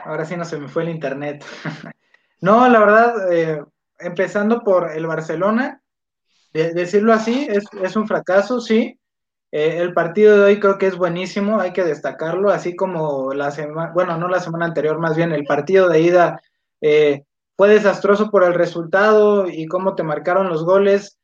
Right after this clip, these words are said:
a pesar de que también tuvo sus oportunidades, pues un cuatro uno que prácticamente ya te tenía fuera, ¿no? De la Champions, era muy difícil, hoy se buscaba la hazaña, se intentó, hay que decirlo, dominó todos los registros el Barcelona,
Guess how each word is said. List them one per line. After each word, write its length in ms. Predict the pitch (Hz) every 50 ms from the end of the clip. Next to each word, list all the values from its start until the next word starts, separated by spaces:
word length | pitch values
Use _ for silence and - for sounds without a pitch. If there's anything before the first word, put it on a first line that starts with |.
| _ _ _
a 160 | 156 156 -
pesar 260 | 180 175 175 196 208
de 80 | 220 220
que 80 | 220 196
también 260 | - 170 185 202 202
tuvo 140 | 220 214 214
sus 180 | 208 202 165
oportunidades, 800 | 170 160 165 175 160 160 165 170 165 165 170 196 214 220 220 220 -
pues 180 | 170 160 160 185
un 140 | 196 202
cuatro 400 | 202 - 196 196 196 - 190 185 185
uno 220 | 196 202 202 202
que 100 | - 160
prácticamente 720 | 160 180 185 180 180 196 185 - 160 160 180 180 175 180
ya 120 | 180 180 175
te 120 | 180 175
tenía 640 | 175 160 147 160 175 180 180 175 165 143 131 - - _ _ _ _ _ _ _ _ _ _ _ _ _
fuera, 260 | - 220 254 254 220
¿no? 160 | 208 247 285
De 80 | 285 240
la 140 | 220 196
Champions, 460 | - - 233 233 233 247 277 269 269 240
era 220 | 226 214 233 226
muy 200 | 208 214 220 226
difícil, 640 | 214 202 - 202 202 196 - 233 240 302 359 - _
hoy 160 | - 180 185
se 200 | 202 - 208 190
buscaba 420 | 170 160 156 160 - 175 180 190 185
la 100 | 160 147
hazaña, 440 | 147 - 175 175 190 196 220 247 247 - _ _ _ _
se 360 | - - - - - - 202
intentó, 600 | 185 185 175 180 180 170 170 165 208 208 220 226
hay 140 | 214 208 214
que 100 | - 214
decirlo, 540 | 175 156 160 160 190 190 196 208 220 233 220
dominó 500 | 180 180 175 175 165 165 175 190 196 196
todos 220 | - 196 202 196
los 140 | 185 175 165
registros 480 | 156 147 139 - 175 170 - 185 175 165
el 100 | 160 143
Barcelona, 720 | 143 143 143 - 151 147 156 165 180 185 196 214 226 226